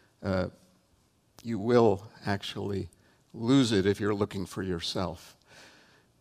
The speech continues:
Well, that's, I think we can all hear that and understand, yeah, that's the message of the gospel. Or even last week when we heard about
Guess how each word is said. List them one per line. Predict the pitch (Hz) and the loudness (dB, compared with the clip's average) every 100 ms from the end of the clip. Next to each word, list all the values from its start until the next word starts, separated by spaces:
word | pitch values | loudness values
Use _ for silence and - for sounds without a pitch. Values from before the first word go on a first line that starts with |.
| _ | _
Well, | 123 120 139 - - | -2 0 -2 -6 -8
that's, | 131 - - - - _ _ _ _ _ - | -8 -6 -8 -8 -14 _ _ _ _ _ -16
I | |
think | 147 156 | -10 -6
we | 131 | -4
can | 123 110 | -2 2
all | 127 123 104 | 4 6 4
hear | - 147 131 | 2 2 2
that | 101 110 120 90 | 4 4 4 2
and | 101 107 | -2 -2
understand, | 113 110 - 127 123 113 110 | 0 -2 0 2 4 2 0
yeah, | 170 165 147 - | 0 0 -2 -4
that's | 139 165 - | -4 -2 -4
the | 120 | -2
message | 107 131 - - 107 | -2 -2 -2 -6 -8
of | - | -6
the | 104 | -4
gospel. | 117 135 - - 92 - - - | 2 2 0 -4 -6 -8 -18 -6
Or | 139 160 | 2 4
even | 165 131 | 4 4
last | 107 120 131 - - | 6 6 6 2 0
week | 131 151 - | 2 2 2
when | 110 113 | 0 0
we | 104 110 | 0 0
heard | 120 113 | 0 0
about | 98 101 101 - | 4 4 4 0